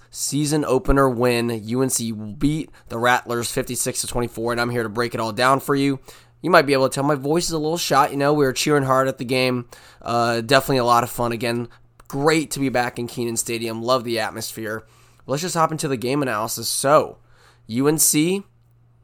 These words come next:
coming into this season unranked, a little bit of the underdogs, a little underrated, people are saying.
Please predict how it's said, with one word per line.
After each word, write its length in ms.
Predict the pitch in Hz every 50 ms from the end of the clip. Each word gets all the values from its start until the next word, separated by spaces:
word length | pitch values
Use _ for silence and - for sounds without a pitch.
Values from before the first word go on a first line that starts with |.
| _ _ _ _ _ - - _ _ _ _ -
coming 220 | - 143 175 190
into 160 | 156 - 151
this 180 | 135 156 170 -
season 280 | - 135 127 113 127 120
unranked, 540 | 107 113 117 110 107 110 127 139 - - - -
a 40 |
little 160 | 113 117 123 127
bit 120 | 139 151
of 100 | 151 143
the 100 | 156 160
underdogs, 560 | 160 175 175 147 147 123 104 98 98 101 -
a 40 | -
little 240 | 113 117 120 123 131
underrated, 480 | 135 139 139 135 147 156 165 147 139
people 280 | - - 123 - 120 120
are 100 | 113 113
saying. 440 | - - - 120 120 120 120 113